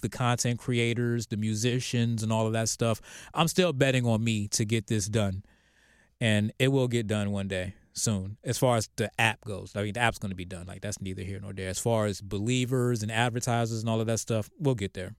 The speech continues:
I promise you that. We'll get there. So that's my Super Bowl recap right there with a little bit of, uh, culture, a little bit of content or whatever. That'll be, that's, you know, pretty dope right there. Um,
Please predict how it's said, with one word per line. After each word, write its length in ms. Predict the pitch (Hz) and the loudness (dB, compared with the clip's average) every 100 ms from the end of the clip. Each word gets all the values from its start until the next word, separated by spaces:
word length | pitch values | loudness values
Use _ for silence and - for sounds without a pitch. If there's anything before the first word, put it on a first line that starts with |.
| - - | -8 -6
I 60 | |
promise 320 | 104 101 95 | -2 -4 -4
you 60 | - | -8
that. 220 | 92 98 - | -8 -8 -6
We'll 140 | 110 | -6
get 220 | 98 113 | -6 -10
there. 200 | 107 101 - _ _ _ _ _ _ _ _ _ _ _ _ _ _ _ | -10 -14 -16 _ _ _ _ _ _ _ _ _ _ _ _ _ _ _
So 160 | - 156 | 2 4
that's 160 | 208 | 4
my 140 | 254 247 | 4 4
Super 340 | - 294 285 | 4 4 2
Bowl 460 | 269 277 277 302 - - 117 | 4 4 4 2 0 -14 -12
recap 600 | 107 196 269 208 208 185 | 0 2 2 2 2 4
right 220 | 170 170 | 2 2
there 160 | 170 190 | 2 2
with 80 | 151 | 2
a 20 | |
little 160 | 160 | 2
bit 140 | 165 156 | 2 2
of, 180 | 139 143 | 2 0
uh, 240 | 139 117 - | 0 0 0
culture, 580 | 170 190 185 196 202 | 2 2 2 0 2
a 40 | 196 | 2
little 160 | 165 135 | 2 0
bit 100 | 110 | -2
of 60 | |
content 680 | - 180 202 190 202 202 202 | -2 0 2 0 0 0 0
or 120 | 208 196 | -2 0
whatever. 440 | 196 202 208 202 | 2 2 0 0
That'll 180 | 151 160 | 0 2
be, 120 | 160 | 0
that's, 280 | 175 160 - | 0 -4 -4
you 100 | 180 | -2
know, 100 | 160 | -2
pretty 260 | 151 170 147 | 0 0 2
dope 280 | 127 143 - | 2 2 2
right 180 | 147 147 | 0 2
there. 280 | 156 170 - - _ - - - - - | 2 2 -2 -20 _ -20 -20 -20 -6 2
Um, 480 | 160 156 151 151 | 4 4 2 -2